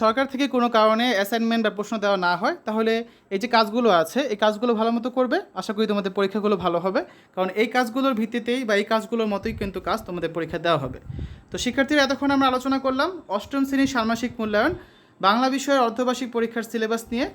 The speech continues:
এক থেকে একশো দুই পৃষ্ঠার মধ্যে যে কাজগুলো তোমাদের ষান্মাসিক মূল্যায়নের জন্য করতে হবে, সেগুলো তোমাদের বুঝিয়ে দিয়েছি। আশা করি ভিডিওটা থেকে তোমরা কিছুটা হলেও উপকৃত হবে, ঠিক আছে? তো সকলের সুস্থতা কামনা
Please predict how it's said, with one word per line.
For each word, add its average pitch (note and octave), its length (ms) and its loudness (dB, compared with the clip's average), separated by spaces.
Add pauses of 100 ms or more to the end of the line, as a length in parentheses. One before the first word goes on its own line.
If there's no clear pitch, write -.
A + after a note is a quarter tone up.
(480)
এক G3+ 120 -4
থেকে C4 200 -2
একশো B3+ 200 -2
দুই B3 140 2
পৃষ্ঠার C4 320 2
মধ্যে B3 240 0 (120)
যে A3+ 80 2 (100)
কাজগুলো A3 420 -2
তোমাদের A3 300 -2 (200)
ষান্মাসিক G#3+ 440 -2
মূল্যায়নের G3 300 0
জন্য F#3+ 200 -2
করতে G3+ 220 -4
হবে, A#3 200 -2
সেগুলো G#3 260 0
তোমাদের F#3+ 260 0
বুঝিয়ে A3 280 2
দিয়েছি। A#3+ 280 0 (520)
আশা F#3+ 220 0
করি C4+ 180 6
ভিডিওটা A#3 300 4
থেকে A#3+ 180 2
তোমরা A3 240 2
কিছুটা A3+ 300 0
হলেও A#3+ 200 4 (260)
উপকৃত G3 380 -4
হবে, D3+ 200 -4
ঠিক G#3 160 -2
আছে? D4+ 140 0 (680)
তো - 120 -10
সকলের B3 300 4
সুস্থতা C#4 320 2
কামনা C4+ 280 4